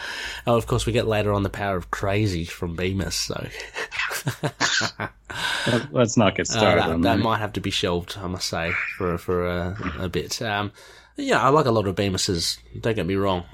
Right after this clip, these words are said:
Speaker 1: Um, I know people have other views of Bemis's run, but, uh, yeah.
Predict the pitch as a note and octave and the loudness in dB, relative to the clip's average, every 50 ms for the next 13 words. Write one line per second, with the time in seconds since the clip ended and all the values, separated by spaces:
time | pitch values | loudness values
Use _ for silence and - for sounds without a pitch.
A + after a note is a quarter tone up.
0 | - - - F2 F#2 F#2 - G#2+ G#2+ A2 G#2+ - A#2 A2 - G2+ G2 G#2+ G2+ F2+ | -18 -10 -8 -6 -6 -4 -2 0 0 0 0 0 0 0 0 0 -2 -2 0 0
1 | F2 G2 G#2 G2+ G2 G#2+ G2 G#2 G2+ F2+ F#2 F2 - E2+ F2+ F2+ F2 - - F2+ | 0 0 0 -2 -2 0 0 0 0 0 -2 -2 -2 0 0 0 0 0 -2 -4
2 | E2 E2+ F2 F2 F2 F2 F2 - - _ - - E2+ - - - E2 E2 E2+ - | -4 -2 -2 -2 -2 -4 -4 -6 -10 _ -10 -10 -8 -8 -6 -6 -4 -4 -4 -6
3 | - F2 E2 D2+ | -6 -8 -8 -8